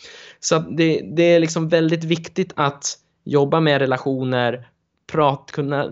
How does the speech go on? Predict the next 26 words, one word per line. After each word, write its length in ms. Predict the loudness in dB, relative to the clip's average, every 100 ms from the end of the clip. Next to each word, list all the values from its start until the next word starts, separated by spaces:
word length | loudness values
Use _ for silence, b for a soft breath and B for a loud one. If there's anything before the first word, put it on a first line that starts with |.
| -10
prata 440 | -2 0 0 0
om 60 | -2
viktiga 420 | -2 -4 -4 -4
saker. 420 | 0 0 -2 0
Och 60 | 2
jag 100 | 4
har 160 | 4 4
ju, 180 | 4 2 B
apropå 340 | -6 -4 -4
den, 220 | 0 2 0
nu 160 | -2
kommer 220 | -2 -2
jag 40 | -2
in 40 |
på 80 | -4
ett 60 | -6
sidospår 580 | -4 -4 0 2 4
här, 200 | 2 0
men 120 | 0 -2
det 80 |
är 40 | -4
viktigt 440 | -4 -8 -8 -8
att 100 | -4
ta 240 | 0 2 4
det 160 | 2 0
också. 580 | -6 -6 -4 -2 -2